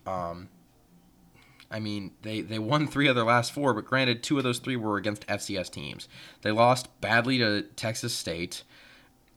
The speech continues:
They haven't looked the same since they beat Troy in, in mid-September. I don't really see App State winning this game. Grayson McCall has continued to play amazing this season,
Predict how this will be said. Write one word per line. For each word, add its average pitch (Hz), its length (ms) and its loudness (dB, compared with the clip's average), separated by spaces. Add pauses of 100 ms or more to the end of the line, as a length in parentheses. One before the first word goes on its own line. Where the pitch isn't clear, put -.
(140)
They 113 100 0
haven't 127 260 2
looked 127 140 -6
the 113 80 -6
same 110 360 -2
since 104 180 -8
they 98 80 -6
beat 95 240 -6
Troy 95 400 -2
in, 87 240 -6 (360)
in 92 440 -8
mid-September. 92 720 -6 (680)
I 117 240 -2
don't 120 400 -2 (100)
really 107 320 -4
see 107 680 -4 (260)
App 110 220 2
State 110 300 -4
winning 104 260 -4
this 127 180 -4
game. 147 380 -2 (920)
Grayson 113 360 -2
McCall 110 320 2
has 101 120 -6
continued 117 520 -6
to - 60 -10
play 92 400 -4
amazing 117 460 0
this 113 120 -2
season, 107 420 0